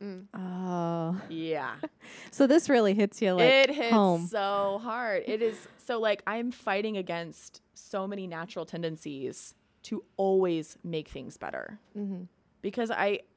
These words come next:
Speaker 3: for some reason, deep in my mind, I genuinely think things, it could always be better.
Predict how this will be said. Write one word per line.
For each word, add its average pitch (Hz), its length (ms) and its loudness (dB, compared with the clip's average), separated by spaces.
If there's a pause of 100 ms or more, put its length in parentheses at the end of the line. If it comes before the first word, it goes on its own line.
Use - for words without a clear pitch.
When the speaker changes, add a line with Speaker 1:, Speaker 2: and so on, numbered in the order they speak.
(260)
Speaker 3:
for 226 200 -6
some 226 240 -2
reason, 185 360 -4
deep 160 220 -8
in 180 100 -10
my 175 140 -10
mind, 175 320 -12
I 185 80 -12
genuinely 180 500 -14
think 220 300 -20
things, 220 160 -20 (200)
it 247 80 -20
could 302 100 -12
always 381 260 -10
be 262 100 -12
better. - 420 -12